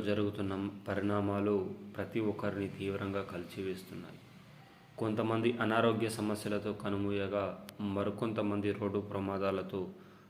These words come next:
మరణిస్తూనే ఉన్నారు. అయితే తెలుగు టాప్ నటుడు ఘోర రోడ్డు ప్రమాదంలో కనుమూయడం జరిగింది. అతను ఎవరో కాదు, బోరుబండ భాను గారు. ఇతను హీరో పక్కన గ్యాంగ్లో ఎన్నో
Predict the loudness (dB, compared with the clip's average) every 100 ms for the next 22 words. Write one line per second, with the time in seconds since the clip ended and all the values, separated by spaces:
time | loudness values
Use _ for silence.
0 | -10 -4 -2 -2 -4 -8 -6 -4 -4 -6
1 | -10 -12 -14 -18 -20 -20 -20 -4 2 2
2 | 4 2 0 -8 -16 -20 -12 2 4 6
3 | 4 2 4 6 6 2 0 0 2 2
4 | 0 -4 -8 -4 0 2 4 2 0 -2
5 | -2 0 0 -2 -2 -4 -4 -6 -4 -2
6 | -2 -2 -4 -6 -8 -10 -12 -16 -20 -20
7 | -20 -20 -6 -2 2 4 6 6 4 4
8 | 2 4 0 -2 -4 4 4 4 2 4
9 | 4 2 0 0 0 0 0 -2 -6 -12
10 | -20 -20 -20 -4 0 4 4 4 0 -8
11 | -4 6 8 8 8 2 2 2 2 2
12 | 4 4 6 6 4 2 0 2 4 6
13 | 4